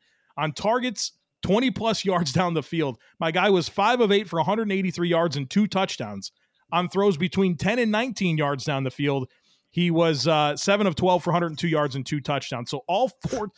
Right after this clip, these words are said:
touchdown passes were, like, down the field throws with significant depth of target and, and some, you know, plenty of plays where he got outside of structure. They moved the pocket and he ripped it. And he was very, very efficient hitting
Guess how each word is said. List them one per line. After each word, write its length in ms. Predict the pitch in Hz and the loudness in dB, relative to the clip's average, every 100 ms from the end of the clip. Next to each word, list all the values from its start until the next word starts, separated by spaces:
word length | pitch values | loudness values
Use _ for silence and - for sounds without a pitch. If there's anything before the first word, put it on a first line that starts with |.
| _ _ _ | _ _ _
touchdown 440 | 202 196 - 170 156 | -2 -2 0 -2 0
passes 440 | 170 180 139 117 | 0 0 -2 -4
were, 140 | 147 | -4
like, 260 | 147 143 - _ - | -2 -4 -8 _ -2
down 300 | 165 226 247 | 0 2 4
the 100 | 202 | 2
field 400 | - 190 190 147 | 2 2 2 2
throws 460 | - 151 156 131 | -4 0 0 0
with 140 | 139 131 | -2 -6
significant 640 | 156 139 165 185 160 156 | -6 -2 -2 -2 -4 -6
depth 260 | 135 151 - | -4 -6 -6
of 140 | 120 | -12
target 420 | - 139 143 135 - _ _ 139 | -8 -4 -2 -4 -6 _ _ -12
and, 100 | 131 | -8
and 140 | 143 | -6
some, 200 | - 135 | -6 -8
you 80 | 196 | -4
know, 160 | 143 127 - | -4 -4 -8
plenty 240 | 175 202 | -2 -2
of 60 | 175 | 0
plays 260 | 170 156 | 0 0
where 80 | 143 | -2
he 80 | 143 | -2
got 160 | 147 | 0
outside 300 | 160 160 160 | 0 0 -2
of 80 | 151 | -4
structure. 360 | - 156 - 151 | -2 -4 -4 -4
They 120 | 131 | -4
moved 240 | 131 156 | -2 -2
the 80 | 151 | -2
pocket 420 | 139 143 147 147 - _ _ | -2 -4 -2 -6 -8 _ _
and 100 | 131 | -8
he 100 | 120 190 | -2 -2
ripped 280 | 160 175 | -2 -2
it. 140 | 127 - | -6 -10
And 140 | 127 | -8
he 100 | 127 | -2
was 220 | 175 151 113 | 0 0 -4
very, 400 | 110 151 165 143 | -6 -2 0 0
very 260 | 143 139 | -2 -2
efficient 480 | 127 - 135 139 131 _ _ _ | -2 -4 -6 -6 -10 _ _ _
hitting 320 | - 160 147 | -4 -2 -2